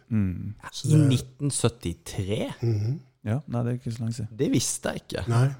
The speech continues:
Speaker 2: nå vet du det. Det er
Speaker 3: Ja.
Speaker 2: <laughs> ja, og, og, men, men det som, tilbake til, til, ehm, jeg følte liksom at jeg hadde vært igjennom det vi er igjennom nå, da,
Speaker 3: Mm.
Speaker 2: før.
Speaker 1: Mm.
Speaker 2: Eh, fordi, eh,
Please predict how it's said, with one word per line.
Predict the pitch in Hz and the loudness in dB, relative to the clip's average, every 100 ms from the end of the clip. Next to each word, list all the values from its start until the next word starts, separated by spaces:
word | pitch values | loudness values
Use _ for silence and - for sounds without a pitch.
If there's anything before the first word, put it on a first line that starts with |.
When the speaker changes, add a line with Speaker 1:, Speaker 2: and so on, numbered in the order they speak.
| - 117 | -8 0
Speaker 2:
nå | 117 | 2
vet | 110 - | 2 -2
du | 120 | -2
det. | 120 120 | -2 -2
Det | 123 | 2
er | |
Speaker 3:
Ja. | - 180 - - | 6 6 4 -2
Speaker 2:
<laughs> | - - | -6 2
ja, | 156 190 | 4 6
og, | 160 151 156 160 147 | 8 10 10 8 8
og, | 151 | 8
men, | 160 160 | 8 8
men | 151 160 143 | 6 4 2
det | 131 135 | 4 2
som, | 127 143 135 135 | 2 2 2 2
tilbake | 120 131 123 - | 0 0 -2 -4
til, | - 120 117 117 | -6 -2 -2 -4
til, | - - 113 113 110 _ - - _ _ _ | -8 -4 -4 -4 -8 _ -20 -20 _ _ _
ehm, | 143 113 110 107 107 - - _ - | -16 -8 -4 -4 -4 -8 -16 _ -6
jeg | 117 120 | -4 -4
følte | - 143 117 - 123 | -4 0 0 0 -6
liksom | - 113 | -2 -4
at | - 127 | -4 -4
jeg | 110 | -2
hadde | 120 113 110 113 107 | -2 -2 -2 -4 -4
vært | 110 - 139 | -8 -4 -4
igjennom | 104 101 98 101 113 120 117 _ _ _ _ _ _ 110 104 | -2 -2 -4 -4 -2 -2 -4 _ _ _ _ _ _ -14 -2
det | 110 110 110 113 120 113 101 | 0 2 0 -2 -4 -6 -4
vi | 104 120 | -2 -4
er | 120 113 | -4 -2
igjennom | 113 107 107 | 0 2 0
nå, | 107 147 127 | 0 0 -2
da, | - _ 113 | -6 _ -2
Speaker 3:
Mm. | 110 | 2
Speaker 2:
før. | 120 139 - _ - | 2 0 -6 _ 0
Speaker 1:
Mm. | 110 95 95 117 | 2 2 -2 -2
Speaker 2:
Eh, | 113 110 | 0 -2
fordi, | - 120 104 104 101 | -2 -2 0 0 -2
eh, | 104 107 107 104 | -4 -6 -6 -6